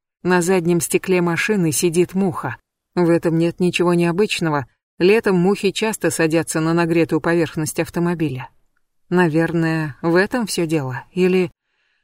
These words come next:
До машины пять ярдов. Оглядываюсь, комната, из которой я сбежал, по-прежнему пуста. Четыре ярда, три.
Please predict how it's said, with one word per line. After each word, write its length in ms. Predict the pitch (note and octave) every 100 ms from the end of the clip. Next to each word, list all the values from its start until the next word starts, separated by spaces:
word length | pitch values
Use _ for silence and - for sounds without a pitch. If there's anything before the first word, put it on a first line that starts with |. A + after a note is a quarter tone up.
| _ _
До 180 | F3+ F3+
машины 580 | F#3+ F3 - G3+ F#3+ F3
пять 320 | F#3+ F3 -
ярдов. 760 | E3+ F#3 D#3 C3+ A#2+ - - _
Оглядываюсь, 840 | D#3+ D3+ E3 F#3+ F#3 F3+ F3 - - -
комната, 440 | F3+ F#3+ F3+ F3
из 120 | E3
которой 400 | - D#3+ F3 F3
я 160 | D#3+ E3+
сбежал, 400 | D#3 D#3 F3+ F#3+
по-прежнему 680 | F3+ - F3 F3 E3+ E3
пуста. 520 | D#3 F3 - E3+ C#3 - _ _ _ _ _
Четыре 500 | - F#3+ - G3 G3 F3+
ярда, 580 | F3 F3 D#3+ E3 D3+ - -
три. 340 | E3 F3+